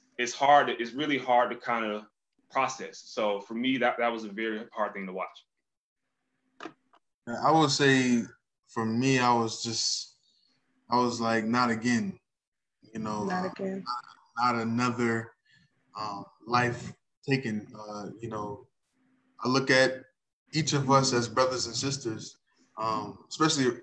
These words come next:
Speaker 2: if we're in the body of Christ, whether it's white or black, but specifically, you know, uh, within our race, you know, I look at you guys as brothers and sisters. Um, and then, you know, for me, if I were to see one of my brothers or sisters,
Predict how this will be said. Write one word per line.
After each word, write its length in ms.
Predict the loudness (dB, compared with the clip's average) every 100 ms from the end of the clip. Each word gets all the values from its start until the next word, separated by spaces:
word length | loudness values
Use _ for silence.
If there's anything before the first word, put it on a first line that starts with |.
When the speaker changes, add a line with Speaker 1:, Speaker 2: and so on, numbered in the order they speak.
| -16 _
Speaker 2:
if 180 | -6 0
we're 100 | 4
in 80 | 4
the 80 | 4
body 260 | 4 4
of 140 | 2 0
Christ, 300 | 0 0 2
whether 260 | 2 4
it's 140 | 0 0
white 260 | 2 4
or 160 | 4 2
black, 280 | -4 -6 -8 -16 _ _ _ _ 0
but 140 | 2
specifically, 720 | 4 4 6 4 2 -2 -2
you 160 | 0 2
know, 420 | 0 -2 -4 -12 -14
uh, 220 | -16 -16 -18 _ -12
within 280 | -2 2
our 180 | 4 4
race, 360 | 6 4 4 0
you 80 | 0
know, 80 |
I 120 | 2 4
look 220 | 2 0
at 140 | -2
you 60 | -2
guys 260 | 0 0
as 160 | -4 -8
brothers 360 | 0 0 0 -4
and 100 | -8
sisters. 480 | -10 -10 -16 -20 _ _ _ _ -2
Um, 440 | 2 4 2 -2
and 200 | -4 -2 0
then, 380 | 0 0 -4 -8
you 120 | -2
know, 280 | 2 2 0
for 160 | 0
me, 320 | 4 6 6 6
if 120 | 8
I 120 | 8
were 180 | 8 4
to 120 | 4
see 720 | 0 0 0 2 2 2 0
one 180 | 4 6
of 120 | 6
my 280 | 6 6 6
brothers 640 | 4 2 2 4 2 0 -2
or 200 | -4 -4
sisters, 720 | -4 -6 -4 -2 -2 -4 -12